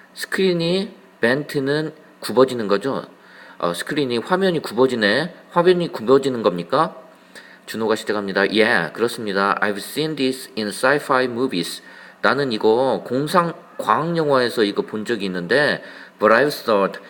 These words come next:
근데 나는 생각했어. This was just future technology. 나는 생각했어. 이게 그냥 단지 미래의 기술이라고 생각을 했습니다. Me too. 나도 그래요.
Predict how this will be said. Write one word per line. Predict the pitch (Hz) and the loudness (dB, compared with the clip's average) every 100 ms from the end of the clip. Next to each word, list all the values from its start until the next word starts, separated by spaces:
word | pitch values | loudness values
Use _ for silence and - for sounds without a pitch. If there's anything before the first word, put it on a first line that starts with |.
| - | -12
근데 | 131 143 | 2 4
나는 | 117 131 | 4 2
생각했어. | 131 160 156 123 131 101 | 0 -2 0 0 -2 -2
This | 127 131 | -4 0
was | 117 104 | 0 0
just | - 113 107 - | 0 0 0 -4
future | 95 - 160 165 156 | -6 -2 -4 -2 -6
technology. | - 135 117 120 131 104 85 78 - - - - | -4 -8 -6 -2 0 0 -2 -10 -12 -20 -20 -4
나는 | 113 131 | 0 2
생각했어. | 170 170 151 - | 2 2 2 0
이게 | 104 95 107 139 143 | -4 2 4 4 -2
그냥 | - 107 107 | -8 -2 -2
단지 | - 98 104 98 92 104 98 - - - - | -2 -6 -8 -6 -4 -2 -4 -8 -18 -20 -4
미래의 | 107 123 127 123 156 160 - | 0 6 6 6 4 0 -4
기술이라고 | - 110 151 143 131 120 113 135 160 | -8 -2 0 2 2 2 2 0 -2
생각을 | - 135 131 123 | -6 0 0 0
했습니다. | 123 123 92 98 98 73 - - - - - - - - - | -4 -6 -2 2 2 0 -4 -20 -20 -20 -20 -20 -20 -20 -6
Me | 113 123 | -2 -2
too. | - 180 131 73 | 2 4 4 0
나도 | - 123 147 | -2 -2 2
그래요. | 113 101 123 113 | 6 6 6 2